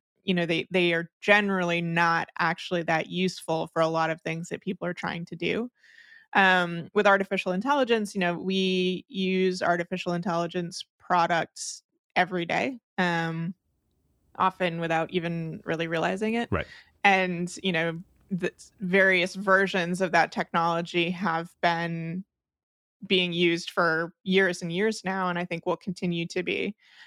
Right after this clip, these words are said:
Speaker 1: So I think there is more there, there with, uh, with A I,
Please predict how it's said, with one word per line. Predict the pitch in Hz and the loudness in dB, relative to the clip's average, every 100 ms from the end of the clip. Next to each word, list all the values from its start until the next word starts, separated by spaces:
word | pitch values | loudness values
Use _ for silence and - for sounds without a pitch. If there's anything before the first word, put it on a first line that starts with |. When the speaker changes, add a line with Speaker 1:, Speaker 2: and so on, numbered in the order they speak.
| _ | _
Speaker 1:
So | - 233 214 202 208 | 0 8 8 8 6
I | |
think | 240 247 | 2 2
there | 233 202 | 4 4
is | 202 196 - - _ _ - | 2 0 -6 -12 _ _ 0
more | 208 202 180 | 4 6 4
there, | 170 180 175 190 233 - | 4 2 4 2 -2 0
there | 226 226 240 247 - | 2 2 0 -2 2
with, | 220 214 - _ _ - | 2 2 -4 _ _ -2
uh, | 190 190 185 180 - | 2 4 2 0 0
with | 202 | 0
A | 190 202 | 2 2
I, | 202 208 214 | 2 2 0